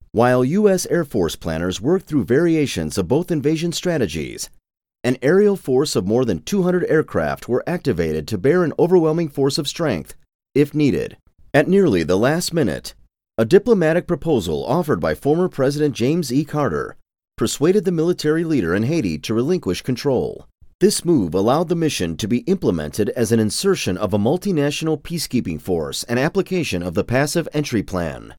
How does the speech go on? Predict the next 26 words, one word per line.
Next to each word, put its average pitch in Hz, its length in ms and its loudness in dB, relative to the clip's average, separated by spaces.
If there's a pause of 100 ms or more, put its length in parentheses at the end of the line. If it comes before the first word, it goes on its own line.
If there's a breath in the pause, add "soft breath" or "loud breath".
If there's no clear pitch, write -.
The 127 120 4
successful 196 760 2
adaptation 143 760 -2
to - 140 -2
airlifting 127 600 0
peacekeeping 92 600 -4
troops - 420 -6
was 98 160 0
a 104 40 2
major 175 420 2
indicator 92 580 0
of 95 140 -2
the 98 80 2
flexibility 165 840 0
air 190 140 2
power 90 420 0
offers 123 380 -2
military 92 680 0
and 95 120 -6
political 190 440 0
leaders 82 480 -2
in 113 140 -4
fulfilling 110 520 0
foreign 151 320 -2
policy 135 460 -2
objectives. 113 720 -2